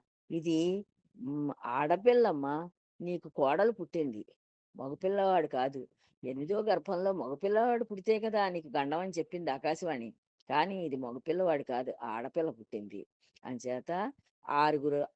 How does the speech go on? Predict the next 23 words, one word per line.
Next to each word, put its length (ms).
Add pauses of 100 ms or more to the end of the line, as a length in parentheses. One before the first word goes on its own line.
(160)
మగపిల్లలందరినీ 960
చంపేశావు 640
కదా 280
అన్నా" 300 (480)
"ఈ 320 (160)
ఆడపిల్లనేనా 840
నాకుండని 600
అన్నా, 380 (340)
నేను 240
ఈ 160
అమ్మాయిని 460
జాగ్రత్తగా 460
పెంచుకుంటాను" 880 (140)
అని 200
బతిమాలుకుంది. 800 (400)
బతిమాలుకుంటే 960 (320)
దుర్మార్గుడైన 720
మనసు, 640
వాడి 220
మ-, 160
దుష్ట 340
మనసు 320
కరుగుతుందా? 800